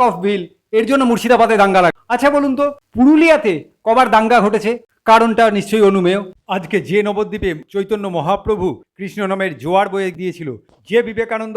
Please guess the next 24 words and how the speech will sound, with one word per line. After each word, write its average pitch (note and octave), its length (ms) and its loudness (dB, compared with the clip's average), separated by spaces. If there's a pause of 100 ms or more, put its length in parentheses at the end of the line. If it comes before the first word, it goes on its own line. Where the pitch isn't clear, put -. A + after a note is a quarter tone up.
(100)
আধ্যাত্মিকতা G3+ 560 -8 (200)
এবং G#3+ 120 -6 (140)
জ্ঞান F#3 260 -4
বিজ্ঞানের G3 460 -8
শাখাকে F3+ 340 -12
যুক্ত F#3 300 -12
করেছিল, G#3+ 260 -8 (160)
যে G3+ 100 0 (120)
নালন্দা A3 420 0
বিশ্ববিদ্যালয় G3+ 600 -4
সারা F#3+ 220 0
বিশ্বের G3+ 320 -8
মানুষের F#3+ 300 -8
কাছে F#3 220 -8
জ্ঞান F3+ 220 -4
শিক্ষার G3 360 -8
পীঠস্থান G3 460 -6 (100)
ছিল, E3 120 -12 (540)
যে G3 160 -2
নেতাজির A3 420 -2 (100)
সাহস G3 340 -2 (220)
সারা F#3+ 220 0
বিশ্বের G3+ 420 -8
কাছে G3+ 160 -6